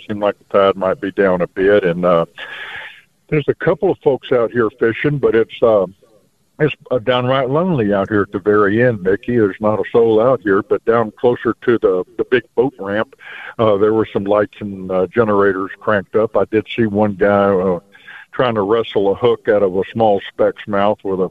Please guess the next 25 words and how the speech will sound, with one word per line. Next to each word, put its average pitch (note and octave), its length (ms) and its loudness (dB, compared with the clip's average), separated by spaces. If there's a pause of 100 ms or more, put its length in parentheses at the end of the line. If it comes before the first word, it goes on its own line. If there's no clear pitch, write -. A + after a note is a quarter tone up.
(160)
pair G#2 220 2
of F2+ 100 -2
pliers G2+ 480 0
as F#2 220 -4
I F#2 140 0
drove F#2+ 400 0
by. G2 340 0 (560)
But, A#2 180 0 (100)
uh, G#2+ 300 2 (300)
the A#2+ 100 2
area D#3+ 360 2
is D3 80 -6
not D3 200 0 (100)
short F3 240 0
of A2+ 100 -6
good F#3 260 -2
fishing F3 320 -2
reports, G#2 540 -2
as F2 100 -10
you G2+ 180 -2
know. F#2 260 2
You G2+ 120 -2
know, B2 160 2
the C3 120 2
bay's, C3+ 320 2